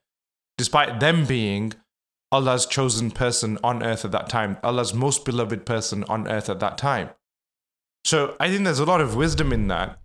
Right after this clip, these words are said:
You know, Rasul Sallallahu Alaihi Wasallam said, "Give glad tidings to the strangers."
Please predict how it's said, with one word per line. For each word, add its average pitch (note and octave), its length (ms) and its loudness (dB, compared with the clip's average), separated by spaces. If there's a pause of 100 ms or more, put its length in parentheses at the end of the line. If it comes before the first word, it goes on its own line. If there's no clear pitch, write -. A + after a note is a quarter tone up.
(160)
You A#2 120 -2
know, A#2+ 320 0
Rasul B2+ 240 0
Sallallahu C3 240 2
Alaihi B2 280 0
Wasallam A2+ 60 -2
said, G#2 400 -2 (580)
"Give A#2 240 -2
glad B2+ 240 0
tidings A#2+ 420 0
to A#2 140 -2
the G2+ 100 -2
strangers." A2 680 -2